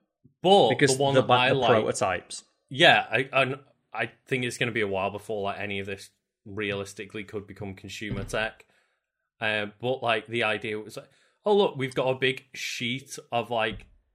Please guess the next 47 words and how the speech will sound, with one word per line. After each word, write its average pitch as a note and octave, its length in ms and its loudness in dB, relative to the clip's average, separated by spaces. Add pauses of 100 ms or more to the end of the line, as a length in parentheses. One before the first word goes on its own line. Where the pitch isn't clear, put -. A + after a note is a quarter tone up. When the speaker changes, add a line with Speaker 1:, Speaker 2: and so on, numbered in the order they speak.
(200)
Speaker 1:
thin A2+ 640 -4
paper A2 400 -6
like G#2+ 260 -6
glass G2 600 -8 (240)
Speaker 2:
Yeah. A#2+ 160 4
Speaker 1:
that A2+ 60 -6
we A2 80 -10
just G#2+ 180 -6
rolled C#3 340 0
up, A2 300 -2 (500)
and A2+ 100 -6
then A2 140 -4
you A2+ 120 -6
can A#2 120 -8
just, A#2 200 -8
like, A2+ 160 -2 (180)
stick - 500 0
it A#2+ 140 -6
to - 100 -8
your A2+ 120 -4
wall, G2+ 340 -8
and A2 80 -8
it's G#2 160 -12
a - 20 -6
big G2 160 -4
ass G2 300 -8
T G2+ 180 -8
V." F#2 120 -8
It's - 220 -14
like, - 100 -16 (140)
"That F#3 240 2
sounds F#3 300 -2
awesome." C#3+ 540 -4 (560)
But C#3+ 140 -6
then C3 200 0
how C#3+ 200 0
long D3 240 -2
is C#3 140 -6
it C3 60 -12
gonna C3+ 200 -4
be B2+ 160 -4
that A2+ 220 -6
A, A#2+ 160 0
we D3 160 -6
can C#3 180 -10
develop A#2 380 -4
that, G2 320 -8